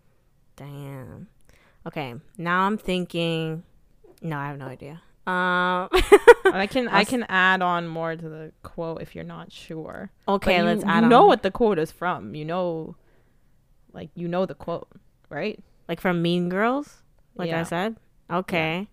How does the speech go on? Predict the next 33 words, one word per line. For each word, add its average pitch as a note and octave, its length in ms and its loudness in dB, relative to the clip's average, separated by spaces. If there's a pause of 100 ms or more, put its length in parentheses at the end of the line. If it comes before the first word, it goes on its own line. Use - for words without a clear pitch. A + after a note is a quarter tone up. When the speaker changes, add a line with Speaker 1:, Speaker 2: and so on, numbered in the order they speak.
(1200)
Speaker 1:
There's F#3+ 180 -6
a F#3+ 40 -4
Speaker 2:
So, F3 60 -8
like, E3+ 80 -8
Speaker 1:
thirty G#3 240 0
percent G3 440 -6
Speaker 2:
like, - 40 -20
Speaker 1:
chance F3+ 380 -6
Speaker 2:
who, G#3 80 -6
Speaker 1:
it's G#3+ 80 -4
already F3 340 -2
Speaker 2:
like, E3 80 -12
who A#3 180 -4
says F3+ 100 -8
Speaker 1:
raining. G3+ 240 -4
Speaker 2:
the - 100 -16
quote? - 400 -10 (1080)
Who A3 160 0
says G3 280 -4
that E3 220 -8
line? E3+ 420 -10 (1160)
Speaker 1:
The, F#3 360 -2 (100)
the, - 80 -12
what's G#3 200 -8
her G#3+ 120 -8
face? D#3+ 480 -8
I F3 60 -12
forget F#3 240 -8
her E3+ 60 -4
name. D#3 280 -6 (220)
The D3+ 80 -6
actress D#3+ 420 -8
though, D3+ 300 -12